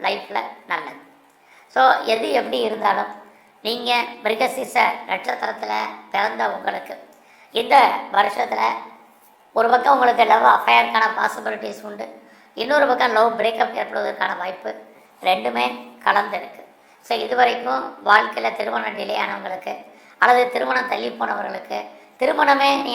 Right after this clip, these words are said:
எனக்கு வேண்டாம், மேரேஜே வேண்டாம்னு இருந்தவங்களுக்கு அத்தனை பேருக்கும் திருமணத்துக்கான வாய்ப்பு இதெல்லாமே இந்த வருஷம் ஜூனுக்குள்ள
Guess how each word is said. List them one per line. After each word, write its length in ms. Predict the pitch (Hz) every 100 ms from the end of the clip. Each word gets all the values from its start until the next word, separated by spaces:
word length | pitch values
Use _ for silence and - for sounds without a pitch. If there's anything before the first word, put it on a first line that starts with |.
| 220
எனக்கு 220 | 220 220 190
வேண்டாம், 340 | 220 - 247 220
மேரேஜே 380 | 226 233 233 220
வேண்டாம்னு 340 | 196 226 233 220 202
இருந்தவங்களுக்கு 600 | 220 214 196 196 - - - - - _ -
அத்தனை 300 | - 277 262 233
பேருக்கும் 420 | 233 - 254 254 - - _ _
திருமணத்துக்கான 720 | 226 262 262 247 240 226 220 220 185
வாய்ப்பு 380 | 196 214 - 233 - - - _ _
இதெல்லாமே 460 | 214 208 233 247 254 262 247
இந்த 120 | 208 208
வருஷம் 320 | - 254 233
ஜூனுக்குள்ள 460 | 214 240 233 196